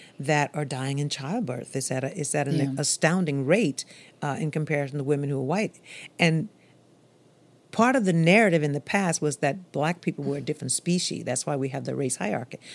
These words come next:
Speaker 1: Well, that's not true.
Speaker 2: No.
Speaker 1: Share, share blood and blood banks and things like that. So if, if Black women are dying disproportionately high, we have to look at the race component,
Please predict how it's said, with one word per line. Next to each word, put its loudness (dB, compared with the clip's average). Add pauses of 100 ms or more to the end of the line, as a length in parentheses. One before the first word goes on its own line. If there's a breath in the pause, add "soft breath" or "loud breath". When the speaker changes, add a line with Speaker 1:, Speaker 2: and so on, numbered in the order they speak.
(160 loud breath)
Speaker 1:
Well, 6
that's 4
not 0
true. 2 (120)
Speaker 2:
No. 2
Speaker 1:
Share, 4
share 6
blood 8
and 4
blood 4
banks 2
and -4
things -4
like -4
that. 0 (300 loud breath)
So 6
if, 6 (200)
if 2
Black 2
women 4
are 4
dying 0
disproportionately -4
high, -4 (260 loud breath)
we 2
have -4
to 0
look 4
at -2
the -4
race 2
component, 0